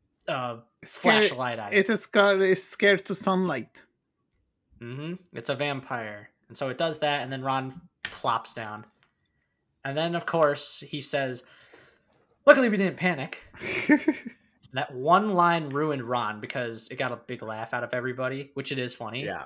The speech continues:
Speaker 2: Mm-hmm.
Speaker 1: But that just totally ruins his character from the books, 'cause from that moment on, he was just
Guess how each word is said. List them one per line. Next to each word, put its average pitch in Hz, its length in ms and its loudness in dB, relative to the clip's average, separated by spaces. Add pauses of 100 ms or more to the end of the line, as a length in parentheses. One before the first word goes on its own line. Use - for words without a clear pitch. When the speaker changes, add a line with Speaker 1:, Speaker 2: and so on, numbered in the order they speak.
Speaker 2:
Mm-hmm. 160 320 0
Speaker 1:
But 135 340 2
that 139 140 -4
just - 240 -12
totally 151 320 -2
ruins 127 280 -4
his 117 120 -8
character 135 580 -8 (180)
from 117 100 -12
the 98 40 -12
books, 120 300 -6
'cause 127 320 -6 (220)
from 131 180 -8
that 147 180 0
moment 135 300 -4
on, 123 180 -2
he 131 140 -8
was 127 100 -6
just 120 220 -10